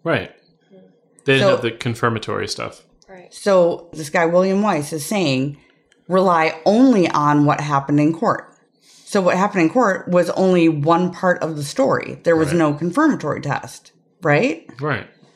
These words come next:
Speaker 2: So
Speaker 1: Which is standard practice. Well, it should be.
Speaker 2: Right.
Speaker 1: And it's in their manual that it should be.
Speaker 2: They always did a confirmatory test.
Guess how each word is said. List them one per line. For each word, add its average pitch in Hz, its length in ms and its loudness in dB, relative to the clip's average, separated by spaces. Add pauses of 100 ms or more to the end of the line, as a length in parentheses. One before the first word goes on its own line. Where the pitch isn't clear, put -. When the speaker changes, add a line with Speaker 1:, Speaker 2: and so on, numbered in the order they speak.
Speaker 2:
So 165 300 2
Speaker 1:
Which 123 180 0
is 123 80 -2
standard 110 360 -2
practice. - 840 -8 (140)
Well, 98 220 -10
it - 40 -12
should 101 200 -6
be. 98 220 -14 (180)
Speaker 2:
Right. 196 320 -2 (560)
Speaker 1:
And 120 100 -4
it's 117 120 -4
in 139 80 0
their 104 140 -2
manual 101 440 -4
that 55 100 -12
it - 40 -16
should - 160 -14
be. 107 240 -14 (460)
Speaker 2:
They 254 100 0
always 247 280 2
did 180 160 0
a 160 40 0
confirmatory 135 640 -6
test. - 500 -18